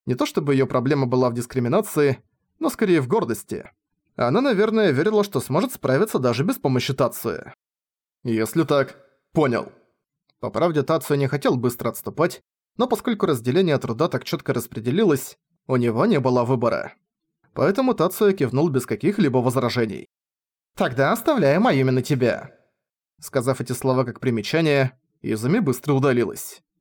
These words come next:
«Она неплохой человек». От Майюми исходила аура бессилия,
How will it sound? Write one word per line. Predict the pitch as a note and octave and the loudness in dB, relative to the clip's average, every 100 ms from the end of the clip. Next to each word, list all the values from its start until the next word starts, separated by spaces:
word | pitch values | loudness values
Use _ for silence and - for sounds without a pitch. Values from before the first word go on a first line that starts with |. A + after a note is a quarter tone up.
| _ _ | _ _
«Она | A3 G#3+ | 0 2
неплохой | G3+ G3+ F#3 A3 G#3+ | 2 2 0 0 -2
человек». | - A2+ G#2 D2+ - - _ _ _ _ _ _ | 0 -2 -2 -6 -14 -20 _ _ _ _ _ _
От | - A#2+ | -8 -2
Майюми | D#3 C4+ A#3 | 0 2 2
исходила | F#3+ - D#3 G#3 D3+ | 0 0 2 2 4
аура | D#3+ D#3+ C3 | 4 4 2
бессилия, | A#2 - - G#3+ D#3 C3+ A2+ | 0 -4 -2 2 4 4 0